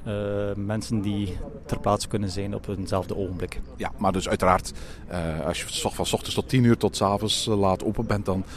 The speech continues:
Speaker 2: vernieuwt dat
Speaker 1: Voilà.
Speaker 2: publiek zich wel een aantal
Speaker 1: Dat
Speaker 2: keren.
Speaker 1: zal een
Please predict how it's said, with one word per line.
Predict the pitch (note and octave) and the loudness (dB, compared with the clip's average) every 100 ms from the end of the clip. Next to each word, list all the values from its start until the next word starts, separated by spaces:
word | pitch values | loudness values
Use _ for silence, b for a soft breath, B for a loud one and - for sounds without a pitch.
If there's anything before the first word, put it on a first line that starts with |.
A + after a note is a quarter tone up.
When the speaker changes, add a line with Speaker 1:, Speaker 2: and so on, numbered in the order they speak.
| B B - | B B -16
Speaker 2:
vernieuwt | - B2 B2 G#2+ | -2 6 8 10
dat | G#2 | 10
Speaker 1:
Voilà. | |
Speaker 2:
publiek | B2 A2 - | 10 8 8
zich | G#2+ | 10
wel | G2 | 10
een | |
aantal | F2+ - | 10 8
Speaker 1:
Dat | - | 2
Speaker 2:
keren. | E2 G#2+ | 0 0
Speaker 1:
zal | G2+ G#2 | 0 0
een | G#2 | 0